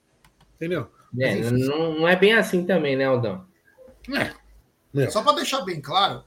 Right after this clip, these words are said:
Speaker 3: eu gostaria de ver no Palmeiras
Speaker 2: O Lanús
Speaker 3: em
Speaker 2: vendeu o Flávio Lopes por cinquenta milhões. Foi o dinheiro mais fácil que o Lanús ganhou na vida.
Speaker 1: É verdade, tem essa.
Speaker 3: É, eu vou falar uma coisa pra vocês. Eu gostaria de ver no Palmeiras o Rollraiser lá do Estudiantes de La
Speaker 1: Rollraiser.
Speaker 3: Plata.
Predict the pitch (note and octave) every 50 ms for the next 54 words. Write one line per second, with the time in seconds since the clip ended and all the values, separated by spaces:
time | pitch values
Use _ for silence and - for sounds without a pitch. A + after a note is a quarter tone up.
0 | _ - F3 F3 A#3+ A3+ - - G3+ G3 G3+ G3 F#3+ E3 E3+ F#3+ F3+ E3 - E3+
1 | D#3+ D#3 D3+ D#3+ E3 D#3+ C#3 D#3 F3+ F#3 E3+ E3+ F3 F#3+ A3+ - A3 A3+ A3+ A3+
2 | A3+ A#3 A#3 A#3 - - G3 F#3 - G3+ G3 G3 - G#3+ F#3 F3+ F3+ F3+ - -
3 | - A3+ G3+ - A3 A3 A3+ A3 A3+ A#3+ B3 C4+ D#4 D4+ A#3+ G#3 F#3+ F#3 - D#3+
4 | D#3+ F3+ E3+ E3 F3 F#3+ B3+ - - - G3+ G3 G3 - - - G#3+ G3 F#3+ F#3+
5 | F#3 F#3 F#3 F#3 F3+ F#3 F3+ F3 F3 F3 G#3 A#3+ B3 - G3 F#3 - C#3+ - B2+
6 | B2+ A#2+ G#2 C3+ C3+ A#2+ A#2+ A2 G#2+ G#2 - - - B2 A#2+ A#2 A2 A2 D#3 D#3
7 | D#3+ D#3+ - E3+ - - _ - - G3+ F3+ G#3+ G3 - A#3 A#3 A#3 A#3 A#3 A#3
8 | A#3 A3 A3 A3 A3 - - - E3 D#3+ D3 C3+ C3 E3+ F#3+ G3 G#3+ G3 - -
9 | F3 F3 F#3 E3+ D#3+ D3+ E3+ F3 F3 - - D3+ C3+ C#3+ D3 D#3+ E3+ D#3+ C3+ -
10 | - - - D3 C3+ A#2 D#3 F3+ F3 B2+ A#2 C3 D#3 F3 E3 B2+ B2+ B2 B2 B2+
11 | C#3 D3 C3 C3 C3 B2+ A#2+ - - C#3+ C3+ B2+ C#3 D3 D#3 D3 - C3+ C#3 C3+
12 | C3+ D3+ D#3 E3 D#3 E3 F3 E3+ D#3+ B2 A2+ B2 A2 F#2+ -